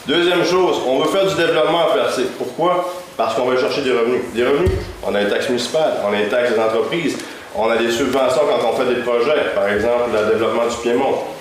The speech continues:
Le montant de la, qu'on, qu'on va avoir en octroi pour pouvoir sub-, pour pouvoir développer la rue, c'est combien ? Six cent cinquante mille, grosso modo. Est-ce qu'on peut se passer de ça puis aller en règlement d'emprunt qu'on vient d'arriver en deux mille seize ?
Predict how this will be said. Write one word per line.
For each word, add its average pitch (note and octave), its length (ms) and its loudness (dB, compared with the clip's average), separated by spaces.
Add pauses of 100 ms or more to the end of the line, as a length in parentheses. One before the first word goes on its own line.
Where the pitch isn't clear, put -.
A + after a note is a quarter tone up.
(180)
Le A2+ 100 0
montant C#3+ 460 2
de D3+ 40 2
la, B2 300 2
qu'on, G#2+ 440 0
qu'on A#2 120 0
va A#2 120 2
avoir C3 360 2
en A#2 100 2
octroi C#3+ 720 0
pour G#2+ 100 -4
pouvoir B2+ 480 0
sub-, G#2 380 -6
pour A2+ 120 -2
pouvoir B2+ 240 0
développer B2 320 0
la B2 100 2
rue, C3 100 0
c'est C3 160 -2
combien ? A#2+ 280 0
Six - 120 -4
cent B2+ 200 -2
cinquante A#2+ 340 0
mille, F3+ 240 2 (560)
grosso B2 240 2
modo. B2 380 2 (260)
Est-ce - 180 0
qu'on C#3 120 2
peut E3+ 180 0
se E3+ 160 -2
passer E3 320 2
de E3 160 2
ça F3+ 140 0 (120)
puis D3 80 2
aller D3 100 2
en D3+ 100 4
règlement C#3 340 2
d'emprunt D3 320 2
qu'on C3+ 80 0
vient C3 100 0
d'arriver C3 220 0
en C#3+ 60 2
deux C3+ 120 2
mille B2+ 80 2
seize ? - 380 0